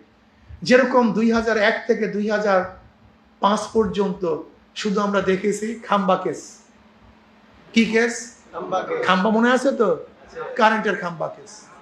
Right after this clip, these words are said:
Speaker 1: ট্রান্সফার কেস, হাওয়া ভবন, কত ভবন আমরা দেখেছি। এখন আমরা কি শুনতেছি? "বিএনপির কি গুণ? নয় মাসে দেড়শো খুন,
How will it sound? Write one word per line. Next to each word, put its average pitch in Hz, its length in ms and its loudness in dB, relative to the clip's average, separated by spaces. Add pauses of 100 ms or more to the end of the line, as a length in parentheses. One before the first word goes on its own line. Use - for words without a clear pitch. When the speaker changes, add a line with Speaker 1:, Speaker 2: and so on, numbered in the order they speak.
(480)
Speaker 1:
ট্রান্সফার 233 600 4
কেস, - 600 -12 (640)
হাওয়া 349 600 8
ভবন, 208 300 0 (920)
কত 285 240 6
ভবন 240 340 2
আমরা 214 200 2
দেখেছি। 175 600 -4 (440)
এখন 240 220 6
আমরা 254 160 4
কি 247 180 -4
শুনতেছি? 247 600 -2 (540)
"বিএনপির 247 600 2
কি 262 120 -4
গুণ? 285 380 0 (840)
নয় 240 520 6
মাসে 262 560 4 (320)
দেড়শো 240 440 4
খুন, 277 460 -4